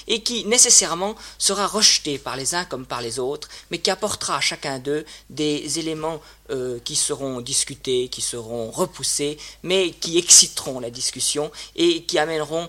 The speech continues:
les historiens à penser en termes de philosophes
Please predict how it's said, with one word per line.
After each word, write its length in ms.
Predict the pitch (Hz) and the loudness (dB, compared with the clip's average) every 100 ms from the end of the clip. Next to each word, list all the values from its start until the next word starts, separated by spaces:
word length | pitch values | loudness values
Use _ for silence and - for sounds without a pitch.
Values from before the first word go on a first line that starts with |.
| - - | -10 -12
les 480 | - 147 143 139 131 | -4 0 0 0 2
historiens 560 | - - 147 143 147 143 - - | 0 0 -2 -2 -2 -4 -10 -6
à 80 | 135 | -4
penser 400 | 147 143 - 143 | -2 2 2 0
en 120 | 135 | -4
termes 240 | 143 139 | -6 -6
de 80 | 120 | -8
philosophes 580 | - 135 120 120 - | -6 -4 -4 -6 -6